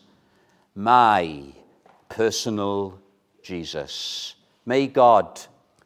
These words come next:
really bless every one of us this Christmas. I don't know what your situation is. I don't want, uh, to be sentimental, but I do want,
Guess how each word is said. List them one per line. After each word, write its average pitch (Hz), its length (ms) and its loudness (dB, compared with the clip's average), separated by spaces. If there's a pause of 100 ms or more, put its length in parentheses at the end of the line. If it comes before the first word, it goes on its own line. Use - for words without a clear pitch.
(100)
really 113 800 -4 (380)
bless 120 420 -2
every 143 680 -4 (140)
one 120 240 0
of 104 120 -2
us 90 200 -4
this 104 200 -8
Christmas. - 520 -12 (240)
I 113 140 0
don't 139 380 2
know 135 160 0
what 135 300 0
your 143 100 -2
situation 135 720 -2
is. 135 440 -4 (440)
I 107 120 4
don't 135 340 2
want, 131 680 0 (260)
uh, 110 300 6
to 113 220 -8
be 120 380 -4
sentimental, 127 1000 -4 (400)
but 113 300 -2
I 107 200 -2
do 127 300 -4
want, 104 680 -2